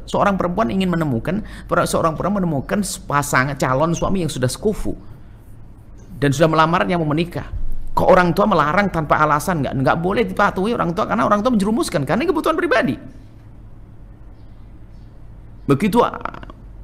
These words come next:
istimewanya ini. Urusan syahwat ini ben-, harus betul-betul diberesin. Kalau nggak, naudzubillah. Sampai orang tua bisa, tapi hendak bisa dilanggar dalam hal ini. Karena apa? Wah, adil, orang tuanya nggak tahu diri.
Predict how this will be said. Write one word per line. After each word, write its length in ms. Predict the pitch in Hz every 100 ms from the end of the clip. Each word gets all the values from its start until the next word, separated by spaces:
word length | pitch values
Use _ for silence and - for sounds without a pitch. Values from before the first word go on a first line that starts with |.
| - - - - - - -
istimewanya 720 | - 240 220 220 220 214 73
ini. 240 | - - - - - - - - - -
Urusan 400 | - 175 180 214
syahwat 320 | 196 185 214
ini 80 | 247
ben-, 240 | 196 180
harus 200 | 165 190 185
betul-betul 320 | 185 190 202
diberesin. 640 | 202 180 220 - 240 151
Kalau 240 | - - 339
nggak, 160 | 415
naudzubillah. 540 | 349 392 349 427 294 - - - - - - - - - - -
Sampai 240 | - 185 277
orang 240 | 220 160
tua 160 | 139 302
bisa, 240 | 190 175 - - - - - - -
tapi 200 | 92 247
hendak 400 | 208 147 - 120
bisa 200 | - 160
dilanggar 400 | 160 202 311 233
dalam 160 | 170 160
hal 120 | 156
ini. 160 | - 131
Karena 240 | 135 - -
apa? 80 |
Wah, 320 | 139 160 - 285
adil, 200 | 240 196
orang 200 | 196 185
tuanya 280 | 185 269
nggak 80 | -
tahu 120 | 214
diri. 300 | 196 285 277